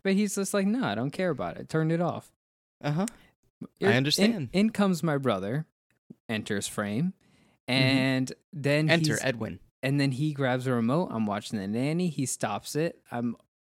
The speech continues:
Speaker 1: almost offended because he grabbed the remote.
Speaker 2: <laughs>
Speaker 1: And I was like, "You're just gonna,
Speaker 2: Excuse
Speaker 1: you're just
Speaker 2: me.
Speaker 1: gonna stop. You're just, I'm watching it. Like, I'm here sitting down watching it. You're just gonna,"
Speaker 2: A flashback into
Speaker 1: My,
Speaker 2: your youth.
Speaker 1: I think he thought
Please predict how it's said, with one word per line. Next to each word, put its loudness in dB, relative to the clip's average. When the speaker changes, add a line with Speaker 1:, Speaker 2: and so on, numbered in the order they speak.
Speaker 1:
almost 2
offended 0
because -6
he -4
grabbed -2
the -2
remote. 0
Speaker 2:
<laughs> -12
Speaker 1:
And 0
I -2
was -4
like, -8
"You're 0
just -4
gonna, 0
Speaker 2:
Excuse -4
Speaker 1:
you're 0
just -2
Speaker 2:
me. 0
Speaker 1:
gonna -8
stop. -6
You're -4
just, -8
I'm 0
watching -2
it. -18
Like, -2
I'm 2
here 0
sitting -2
down -6
watching -4
it. -10
You're -6
just -8
gonna," -6
Speaker 2:
A -6
flashback 0
into -2
Speaker 1:
My, 2
Speaker 2:
your 2
youth. -6
Speaker 1:
I 4
think 0
he 0
thought -2